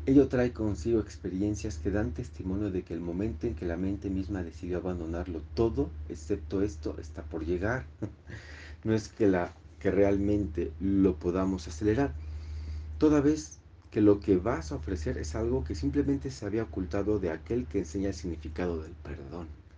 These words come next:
Espíritu Santo, enséñame el significado del perdón, por favor. Todo aprendizaje ya se encontraba en su mente,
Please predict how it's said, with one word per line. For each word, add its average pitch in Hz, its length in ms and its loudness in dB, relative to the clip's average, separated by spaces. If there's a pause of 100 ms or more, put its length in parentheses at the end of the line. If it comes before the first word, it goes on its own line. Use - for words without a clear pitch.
(1900)
Espíritu 78 460 -10
Santo, 76 380 -12
enséñame 76 460 -12
el - 60 -14
significado 76 640 -10
del 67 120 -10
perdón, 80 460 -8
por - 120 -12
favor. 85 380 -4 (2500)
Todo 98 220 6
aprendizaje 95 640 0
ya 92 140 4
se - 120 -4
encontraba 95 460 -2
en 92 100 0
su - 140 -10
mente, 117 380 2